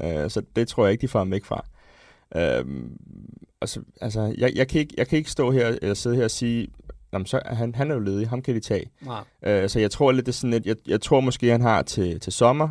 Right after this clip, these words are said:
Speaker 1: Lad os se, om han, han kan, kan få syvendepladsen, som må være det, de går efter nu, ikke? Øhm, men ja, den er,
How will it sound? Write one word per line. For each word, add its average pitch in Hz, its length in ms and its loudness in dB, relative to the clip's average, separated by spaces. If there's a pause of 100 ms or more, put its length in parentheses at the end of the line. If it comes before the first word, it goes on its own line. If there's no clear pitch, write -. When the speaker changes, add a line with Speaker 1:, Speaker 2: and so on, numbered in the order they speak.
(120)
Speaker 1:
Lad 104 120 2
os 107 60 -2
se, 123 160 -2
om 113 100 0
han, 95 220 2 (460)
han 104 160 -2
kan, 69 360 2 (400)
kan - 220 0
få 110 180 4
syvendepladsen, 104 600 0
som 104 200 -2
må 98 80 2
være 92 160 2
det, 104 140 0
de 113 60 -2
går 107 220 2
efter 98 180 0
nu, 104 240 0
ikke? 151 160 -2 (600)
Øhm, 92 720 2 (1040)
men 101 140 2
ja, 104 200 8 (440)
den 104 140 2
er, 98 300 2